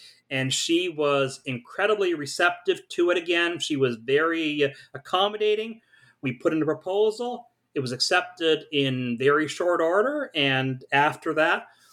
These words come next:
we went about writing the book. And the book was a labor of love, honestly, 'cause again, like, as I mentioned earlier, we all have a deep passion for policy and all that policy does, or in some cases does not do,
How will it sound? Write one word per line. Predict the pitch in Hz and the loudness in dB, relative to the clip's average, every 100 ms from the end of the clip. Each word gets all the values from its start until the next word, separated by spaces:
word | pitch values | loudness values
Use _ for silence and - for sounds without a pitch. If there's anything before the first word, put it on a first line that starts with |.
| _ | _
we | 151 | -2
went | 143 143 | 0 2
about | 151 | 2
writing | 156 160 160 | 4 4 0
the | |
book. | 139 175 135 - - - | -2 0 0 -2 -10 -4
And | 147 147 147 139 - | 0 2 0 -4 -4
the | 151 | -2
book | 139 226 247 - | 4 4 2 -2
was | 208 196 185 185 - - - | 0 2 2 0 -6 -12 -4
a | 151 | 0
labor | 151 160 160 160 | 2 2 0 0
of | 143 | 0
love, | 147 120 98 - _ _ _ | 0 -2 -4 -12 _ _ _
honestly, | 123 127 143 - 160 165 | -4 -2 -2 -2 -2 -2
'cause | 156 | -2
again, | 147 147 | 0 0
like, | 143 143 _ - _ | 0 -4 _ -20 _
as | 143 147 | -4 0
I | |
mentioned | 160 - 180 | 0 0 -4
earlier, | 170 165 165 165 165 160 - _ - _ _ _ _ _ | 0 2 0 0 0 0 -4 _ -20 _ _ _ _ _
we | 180 | 0
all | 180 | 0
have | 170 | 0
a | |
deep | 143 202 220 | -2 -4 -4
passion | - 185 180 175 - 170 139 | -2 0 2 0 -2 -4 -4
for | - 147 | 0 0
policy | - - 165 175 180 - 190 | 0 0 2 2 0 -2 -2
and | 156 | 2
all | 147 147 | 2 2
that | - - | 0 -2
policy | 165 165 151 160 | 2 2 2 -2
does, | 139 147 165 156 | 0 2 2 0
or | 147 139 135 135 | 0 2 2 0
in | 123 | -4
some | 120 143 | -6 -4
cases | 139 143 135 123 | 0 0 0 0
does | 156 160 147 | 2 2 0
not | 135 127 120 | -2 -4 -2
do, | 123 123 135 | 0 0 -2